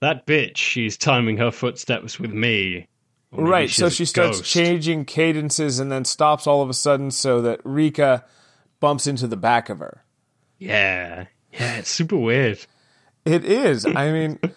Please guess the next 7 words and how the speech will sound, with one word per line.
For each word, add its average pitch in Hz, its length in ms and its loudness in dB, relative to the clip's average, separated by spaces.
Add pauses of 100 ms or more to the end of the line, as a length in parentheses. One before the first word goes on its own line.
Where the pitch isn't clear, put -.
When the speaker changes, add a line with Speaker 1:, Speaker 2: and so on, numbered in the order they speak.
(600)
Speaker 1:
<laughs> - 680 -14
Speaker 2:
this 196 260 2
is 226 140 0
paranoia, 170 880 0 (320)
uh, 135 520 0
level 147 460 0
expert. 131 600 -2